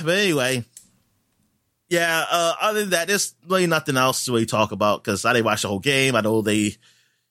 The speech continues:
s-, uh, they lost and it, they didn't even score a touchdown. It was,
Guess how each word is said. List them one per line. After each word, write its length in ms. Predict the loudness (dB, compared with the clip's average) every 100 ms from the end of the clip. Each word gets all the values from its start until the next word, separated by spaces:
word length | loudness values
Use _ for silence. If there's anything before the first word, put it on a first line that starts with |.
| _ _
s-, 240 | -2 0 2
uh, 380 | 4 4 4 2
they 180 | 2 0
lost 560 | 2 2 2 2 0
and 160 | 0 -2
it, 140 | -4 -6
they 60 |
didn't 120 | -4 0
even 100 | 2
score 200 | 2 0
a 40 | 0
touchdown. 640 | 0 0 0 2 2 0
It 80 | 0
was, 260 | 0 -2